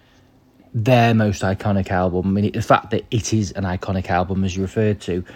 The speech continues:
it, it, it really has to be theirs. Um, I do think it's, it's unique in its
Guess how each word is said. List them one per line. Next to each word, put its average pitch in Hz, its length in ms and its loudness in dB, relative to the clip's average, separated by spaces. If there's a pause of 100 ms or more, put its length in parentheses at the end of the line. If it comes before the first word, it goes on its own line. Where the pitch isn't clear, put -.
(380)
it, - 240 -10
it, 127 140 -2 (100)
it 123 220 0
really 113 180 4
has 92 240 -2
to - 80 -12
be 98 100 -2
theirs. 92 560 0 (360)
Um, 104 460 2 (600)
I 151 60 2
do 277 280 4
think 240 260 2
it's, - 300 -2 (100)
it's 143 260 -2
unique 143 500 2
in 131 80 2
its - 400 -4